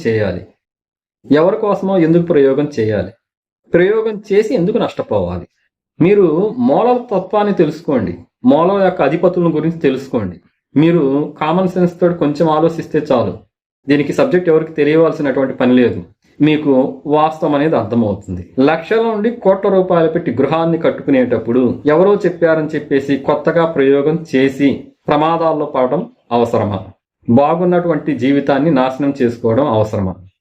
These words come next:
ఒకసారి ఆలోచించండి. ఆగ్నేయ మూల కాకుండా ఈశాన్యంలో ఏర్పాటు చేసుకున్నందువల్ల మీరేదో అద్భుతాలు జరుగుతాయి, అక్కడ అలా ఉంది, ఇక్కడ ఇలా ఉంది అని చెప్పేసి మీరు నమ్మారు, మీరు అనుకుంటే మీరు పప్పులో కాలేసినట్టే.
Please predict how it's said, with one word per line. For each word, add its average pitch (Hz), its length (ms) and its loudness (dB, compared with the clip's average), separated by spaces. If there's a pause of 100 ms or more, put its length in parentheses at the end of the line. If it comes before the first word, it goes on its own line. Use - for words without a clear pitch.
(320)
ఒకసారి 131 400 0
ఆలోచించండి. 107 720 -4 (680)
ఆగ్నేయ 143 460 0
మూల 180 240 2
కాకుండా 170 440 0
ఈశాన్యంలో 165 600 2
ఏర్పాటు 156 600 0
చేసుకున్నందువల్ల 147 640 2
మీరేదో 135 440 2
అద్భుతాలు 139 520 0
జరుగుతాయి, 135 840 -2 (240)
అక్కడ 127 240 -2
అలా 135 280 2
ఉంది, 139 220 0
ఇక్కడ 127 220 0
ఇలా 131 240 2
ఉంది 127 220 2
అని 127 80 2
చెప్పేసి 127 380 -4
మీరు 117 180 2
నమ్మారు, 131 680 2 (500)
మీరు 120 260 4
అనుకుంటే 120 840 2 (320)
మీరు 120 240 4 (920)
పప్పులో 139 300 2
కాలేసినట్టే. 107 760 -4